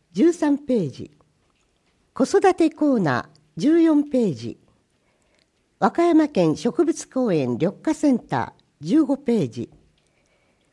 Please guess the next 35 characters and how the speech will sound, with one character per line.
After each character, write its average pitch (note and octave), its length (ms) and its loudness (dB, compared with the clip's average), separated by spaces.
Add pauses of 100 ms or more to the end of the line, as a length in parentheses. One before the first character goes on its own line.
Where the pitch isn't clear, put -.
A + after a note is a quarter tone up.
(160)
生 E4 240 2
活 D#4 320 -2
ナ C4 160 2
ビ C#3+ 180 -6 (220)
十 D#4 220 2
六 D4+ 180 -2 (160)
ペ C4 140 4
ー E3 80 0
ジ。 A#2 240 -10 (1200)
六 F3+ 280 2
月 E4 260 2
の C4+ 160 4
相 B3+ 320 -2
談 G#3+ 300 -2 (180)
十 B3+ 220 2
七 C#4 300 4
ペ G#3 260 -2
ー C3+ 60 -4
ジ。 A2 200 -12 (1400)
図 C4+ 100 0
書 G#4 160 2
館 D#4+ 200 2 (120)
へ E3+ 120 4
行 D#3 120 -4
こ D#3+ 380 -4 (180)
う - 20 -8
十 D4 200 2
八 C#4+ 260 -4
ペ B3 260 0
ー C#3 80 -4
ジ。 A2 200 -14 (1300)
街 G#3 340 2
の D#4+ 200 6
話 C4 160 0
題、 A3 280 -2